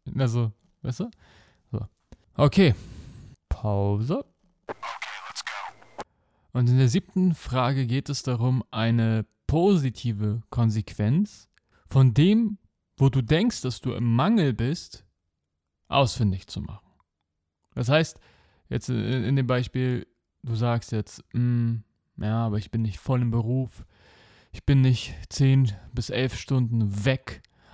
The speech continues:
auf Geschäftsreise in Miami, habe die Patte und komm dann gestresst zu Hause, aber hab, hab mir dann den Feierabend verdient, dass ich meine Frau in die Arme schließen kann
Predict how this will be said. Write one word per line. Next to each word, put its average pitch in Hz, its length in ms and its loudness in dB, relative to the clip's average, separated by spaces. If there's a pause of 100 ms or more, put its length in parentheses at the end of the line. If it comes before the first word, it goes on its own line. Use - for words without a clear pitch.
(100)
auf - 160 -4
Geschäftsreise 120 800 -4
in 117 100 2
Miami, 117 760 2 (360)
habe 107 280 -2
die - 80 -4
Patte 117 680 -4 (300)
und 113 160 -4
komm 123 180 6
dann 110 320 4 (140)
gestresst - 420 -6
zu 107 160 -2
Hause, 117 500 -2 (280)
aber 110 240 2
hab, 113 180 -2 (280)
hab - 160 -6
mir 127 80 2
dann 113 140 2
den 113 100 2
Feierabend 120 400 0
verdient, 120 380 2
dass 110 120 -4
ich - 60 -16
meine 117 160 2
Frau 123 280 0
in 120 60 4
die 117 80 0
Arme 113 240 0
schließen 120 400 -2
kann 113 380 0